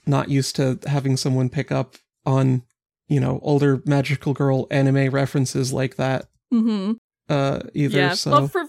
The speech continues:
Speaker 2: well, these kids have probably seen it on Netflix at this
Speaker 1: Mm-hmm.
Speaker 2: point. It's pretty available. <laughs>
Speaker 1: Oh, yeah, true, true.
Speaker 2: Yeah, no, she,
Speaker 1: Uh-huh.
Speaker 2: she likes your, your Tomoyo reference.
Speaker 1: Mm-hmm.
Speaker 2: Um,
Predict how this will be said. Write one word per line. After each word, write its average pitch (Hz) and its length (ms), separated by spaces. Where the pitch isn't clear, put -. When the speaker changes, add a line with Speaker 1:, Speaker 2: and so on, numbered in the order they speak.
Speaker 2:
well, 392 160
these 381 180
kids 247 220
have 226 100
probably 185 300
seen 190 180
it 175 120
on 175 160
Netflix 170 440
at 190 120
this 170 120
Speaker 1:
Mm-hmm. 156 80
Speaker 2:
point. - 180
It's 262 140
pretty 214 220
available. 185 520
<laughs> 269 100
Speaker 1:
Oh, 180 100
yeah, 139 240
true, 147 400
true. - 340
Speaker 2:
Yeah, 73 220
no, - 140
she, 165 160
Speaker 1:
Uh-huh. 240 80
Speaker 2:
she 285 160
likes 226 280
your, 196 200
your 185 160
Tomoyo 160 440
reference. 160 580
Speaker 1:
Mm-hmm. - 60
Speaker 2:
Um, 180 180